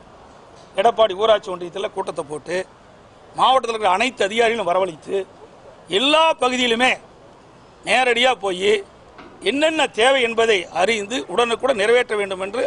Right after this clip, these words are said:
ஆணை பிறப்பித்து அந்த பணியில் நடைபெற்றுக் கொண்டிருக்கின்றன. கிட்டத்தட்ட ரெண்டு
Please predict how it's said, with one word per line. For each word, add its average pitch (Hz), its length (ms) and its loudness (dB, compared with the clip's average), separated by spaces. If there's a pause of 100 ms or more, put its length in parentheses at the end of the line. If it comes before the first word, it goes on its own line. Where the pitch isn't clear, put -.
(180)
ஆணை 233 240 2
பிறப்பித்து 185 460 -10
அந்த 208 200 -2
பணியில் 202 260 0
நடைபெற்றுக் 208 340 -4
கொண்டிருக்கின்றன. 147 400 -16 (720)
கிட்டத்தட்ட 247 420 2 (520)
ரெண்டு 285 220 2